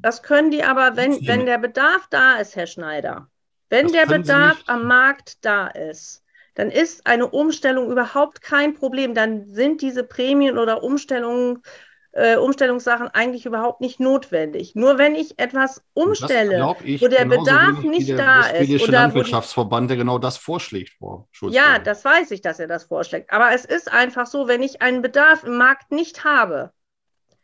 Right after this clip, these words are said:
Speaker 1: und wir wissen alle, der Bio-Anteil liegt im Augenblick bei zehn, zwölf Prozent. Mehr wird nicht gekauft.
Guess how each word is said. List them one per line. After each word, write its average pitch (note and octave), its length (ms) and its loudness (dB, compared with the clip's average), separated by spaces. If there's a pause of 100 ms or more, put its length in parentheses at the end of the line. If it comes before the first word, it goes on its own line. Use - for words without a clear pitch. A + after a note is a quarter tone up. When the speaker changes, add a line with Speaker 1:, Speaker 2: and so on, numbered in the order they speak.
(100)
Speaker 1:
und A#3+ 160 -8
wir A#3+ 160 -4
wissen D#4+ 300 -4
alle, D4+ 400 2
der B3+ 100 2
Bio-Anteil C4+ 1300 -2
liegt C4+ 340 -10
im A#3+ 140 -6
Augenblick C#4 480 0
bei A3+ 160 0
zehn, D4 420 -2
zwölf B3 400 -2
Prozent. A3+ 540 -4 (320)
Mehr B3+ 400 2
wird C4+ 220 0
nicht C#4+ 320 -4
gekauft. C#4 800 -2